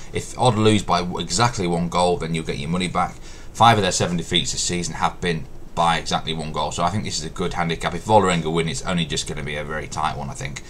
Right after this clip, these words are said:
I also think it's worth, um, a small unit on Odd to win outright at four to one. Big price here. I think they can, on the nose, get the three points and really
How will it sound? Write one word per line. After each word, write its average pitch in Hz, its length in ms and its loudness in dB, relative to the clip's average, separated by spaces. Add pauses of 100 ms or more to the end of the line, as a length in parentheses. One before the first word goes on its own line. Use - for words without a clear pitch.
(240)
I 104 120 4
also 127 240 8
think 113 200 2
it's 98 120 -4
worth, 104 400 6
um, 92 400 0
a 87 160 -6
small 127 440 6
unit 95 520 2
on 87 180 -2
Odd 104 220 0
to 90 100 0
win 80 120 0
outright 73 420 0
at - 80 -10
four 113 260 4
to - 120 -4
one. 71 280 -6 (400)
Big 117 220 6
price 85 380 2
here. 82 300 2
I - 100 -4
think 92 260 -4
they 80 120 -4
can, 85 200 -4
on 95 160 2
the 85 60 2
nose, 82 440 0 (380)
get 95 180 2
the 82 60 -4
three 85 260 0
points 85 400 2
and 85 160 0
really 92 420 2